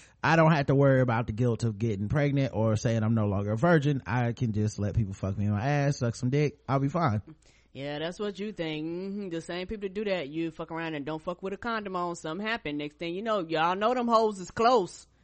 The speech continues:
Speaker 1: Mm-hmm.
Speaker 2: Some just ooze on through, through upwards, and you got a baby, and you like, "But I didn't fuck." Yeah, you still get pregnant. Sperm moves. It moves, y'all. It travels.
Speaker 1: Yeah, it, I mean, it seems like porn is, like,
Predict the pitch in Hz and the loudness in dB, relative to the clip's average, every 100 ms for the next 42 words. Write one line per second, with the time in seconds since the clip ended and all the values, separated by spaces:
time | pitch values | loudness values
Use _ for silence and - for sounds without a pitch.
0 | - 123 131 143 147 180 185 190 170 180 | -2 0 2 2 2 0 -2 -2 -2 -2
1 | 220 233 214 214 226 233 233 240 262 262 | 0 2 4 4 4 2 0 0 0 0
2 | 214 160 233 214 233 285 208 208 208 185 | -6 -4 -4 -2 0 2 4 2 2 -4
3 | 175 170 170 185 180 196 214 185 180 175 | -2 -2 0 0 2 2 2 2 0 0
4 | 185 196 175 170 269 370 415 415 415 415 | -2 0 0 0 0 0 0 -4 -6 -4
5 | 415 320 131 143 160 170 196 226 262 254 | -4 -4 -8 -8 -4 -2 0 4 2 2
6 | - 330 349 359 370 370 311 - 302 320 | -6 -6 -4 0 2 2 2 -4 -2 2
7 | 320 294 330 330 311 208 175 202 269 285 | 2 2 0 2 0 -2 -2 0 2 2
8 | 208 180 165 156 151 151 156 202 226 233 | 2 2 4 2 0 -4 -2 6 6 6
9 | 190 151 - - _ _ _ _ - 131 | 2 -4 -14 -20 _ _ _ _ -8 0
10 | 135 131 131 135 135 143 180 180 - 143 | 2 2 2 0 0 2 4 2 0 2
11 | 175 170 165 160 180 196 233 269 214 156 | 6 6 6 4 2 2 4 4 4 4
12 | 147 135 120 107 - 131 139 147 139 127 | 4 4 2 0 -2 2 4 6 6 4
13 | 120 120 113 110 | 4 2 0 -2